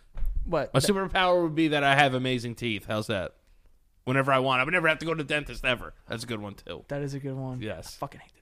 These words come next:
Speaker 1: dentist.
Speaker 2: Yeah.
Speaker 1: <laughs> Hate the dentist.
Speaker 2: Yeah.
Speaker 1: Making me cough up
Speaker 2: Yes.
Speaker 1: here.
Speaker 2: Sorry.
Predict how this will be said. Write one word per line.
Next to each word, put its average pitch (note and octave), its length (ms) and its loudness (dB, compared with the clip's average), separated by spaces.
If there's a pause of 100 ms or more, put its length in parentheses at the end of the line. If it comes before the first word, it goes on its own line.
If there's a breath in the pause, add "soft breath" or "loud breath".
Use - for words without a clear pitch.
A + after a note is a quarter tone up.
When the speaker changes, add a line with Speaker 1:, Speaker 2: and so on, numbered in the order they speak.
Speaker 1:
dentist. - 180 -20 (100)
Speaker 2:
Yeah. - 320 -4
Speaker 1:
<laughs> - 160 -20
Hate F3 120 -12
the - 60 -20
dentist. C#3+ 320 -18
Speaker 2:
Yeah. G2+ 120 -12 (840 soft breath)
Speaker 1:
Making D3 180 -6
me D3 80 -6
cough D3 260 -6
up - 120 -14
Speaker 2:
Yes. D3 100 -14
Speaker 1:
here. C#3 160 -14
Speaker 2:
Sorry. - 260 -16